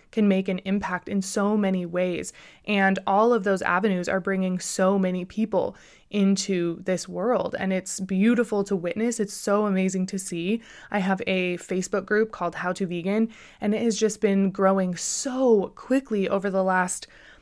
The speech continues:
few months, like, at a rapid pace. Thousands of people per month are joining, and they're excited about it. And it just is so nice to know that there are so many people that are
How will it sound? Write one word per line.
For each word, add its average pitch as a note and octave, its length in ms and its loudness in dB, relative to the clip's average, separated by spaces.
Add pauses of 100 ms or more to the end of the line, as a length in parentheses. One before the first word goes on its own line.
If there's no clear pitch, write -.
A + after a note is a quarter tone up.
(160)
few A#3 220 6
months, G#3 340 2
like, F#3+ 240 -4
at A3 180 2
a G#3 60 0
rapid G3+ 560 0
pace. - 440 -4
Thousands A#3+ 500 4
of G3 80 -4
people G#3 320 0
per G3+ 180 -2
month G3 320 4
are G3+ 80 -2
joining, F#3+ 500 0
and F#3+ 140 -2
they're F#3 140 -2
excited G3 440 0
about F#3 240 0
it. F#3 140 2
And G3+ 100 -2
it G#3 60 -2
just A3+ 240 -4
is C4 100 -2
so G#3 280 2
nice F#3 360 0 (340)
to A3 100 2
know G3+ 300 6
that F3 280 0 (320)
there - 160 2
are A#3 60 2
so A#3+ 160 4
many A3+ 180 6
people G#3 380 -2
that F3+ 260 0
are F3+ 460 2